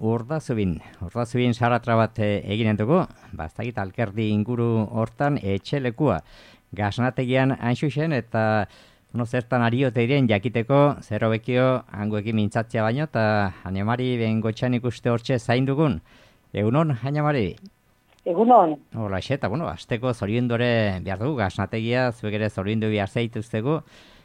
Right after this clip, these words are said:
Speaker 1: ba, berriki ganden hilebetian, eh, Liongo, Liongo sariketa horretan, gasna lehiaketan, eta urrezko domina,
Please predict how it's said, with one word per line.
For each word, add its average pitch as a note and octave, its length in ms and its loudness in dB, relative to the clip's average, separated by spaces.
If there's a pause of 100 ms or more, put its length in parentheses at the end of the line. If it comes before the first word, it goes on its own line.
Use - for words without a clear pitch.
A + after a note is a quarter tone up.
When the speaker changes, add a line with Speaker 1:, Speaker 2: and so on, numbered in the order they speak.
(160)
Speaker 1:
ba, F2+ 100 -4
berriki A2+ 480 0
ganden A#2 480 0
hilebetian, A#2+ 720 0
eh, G2+ 300 -6
Liongo, A#2 640 -2
Liongo A2+ 680 0 (340)
sariketa A2 520 -2
horretan, C#3+ 420 0
gasna G#2+ 640 -2
lehiaketan, A#2 560 -4
eta A2 160 0
urrezko B2 720 0
domina, G#2 400 -2